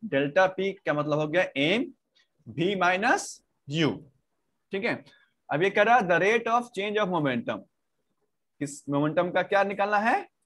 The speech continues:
The rate। तो मोमेंटम को क्या करेंगे? टाइम से डिवाइड कर देंगे।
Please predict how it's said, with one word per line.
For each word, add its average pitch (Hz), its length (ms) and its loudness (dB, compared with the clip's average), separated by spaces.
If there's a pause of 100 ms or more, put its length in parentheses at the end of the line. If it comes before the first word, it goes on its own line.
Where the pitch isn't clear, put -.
(120)
The 139 260 2
rate। 127 280 0 (560)
तो 147 40 -6
मोमेंटम 156 440 -2
को 202 80 -4
क्या 208 200 0
करेंगे? 214 460 -4
टाइम 135 360 -2
से 196 220 0 (960)
डिवाइड 208 360 2
कर 202 140 -2
देंगे। 175 240 -6